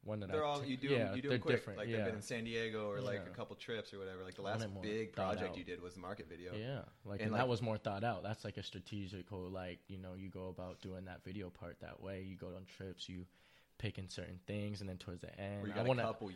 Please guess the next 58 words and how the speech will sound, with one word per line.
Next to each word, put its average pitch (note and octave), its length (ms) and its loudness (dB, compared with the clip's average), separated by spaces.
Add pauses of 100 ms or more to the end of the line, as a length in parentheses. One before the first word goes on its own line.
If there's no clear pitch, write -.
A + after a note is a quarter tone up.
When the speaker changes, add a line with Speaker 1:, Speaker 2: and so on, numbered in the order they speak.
(100)
Speaker 1:
I A#2+ 60 4
like B2+ 180 6
Speaker 2:
years, G#2 60 4
a C#3+ 40 8
Speaker 1:
that G#2 100 2
Speaker 2:
year G#2+ 140 2
and A2+ 100 6
a C#3+ 40 6
half, G#2 320 2
Speaker 1:
process, - 60 -8
Speaker 2:
yeah. F#2+ 100 0
Speaker 1:
though, F2+ 320 -2
you G2 140 -6
know, F#2+ 160 -4
where G2 140 -2
you, G2 200 -4 (400)
by G2 160 -4
the F#2+ 140 -6
end, A2+ 260 0
Speaker 2:
You G2+ 60 -6
take A2 180 4
Speaker 1:
you G2 60 2
Speaker 2:
the G#2 100 6
Speaker 1:
are A2+ 40 4
Speaker 2:
shit A2 220 2
out G#2+ 220 4
that G2 100 0
you're F#2+ 140 0
over, G2+ 240 2
Speaker 1:
Yeah. G#2 160 4
Speaker 2:
and, A#2 100 4
like, F2 180 -2
then F#2+ 100 -6
you F#2 80 -6
just - 280 -10
turns G2 260 -4
into F#2 160 -4
this, F2 260 -8
it's, - 120 -18
like, F2+ 100 -4
actually, F2+ 300 -4
like, E2 160 -8
a - 60 -10
masterpiece F2+ 560 -4
that G2+ 100 4
you B2+ 60 6
Speaker 1:
Yeah. A#2 80 2
Speaker 2:
really, F#2+ 200 0
really F2+ 260 -2
worked F2 240 -4
on. E2+ 100 -4
Not F#2+ 140 -2
just, - 140 -6
like, G2+ 160 0
Speaker 1:
Yeah. G#2+ 120 -2 (640)
Speaker 2:
"Well, A#2 280 6
we G#2+ 120 -2
got A2 480 2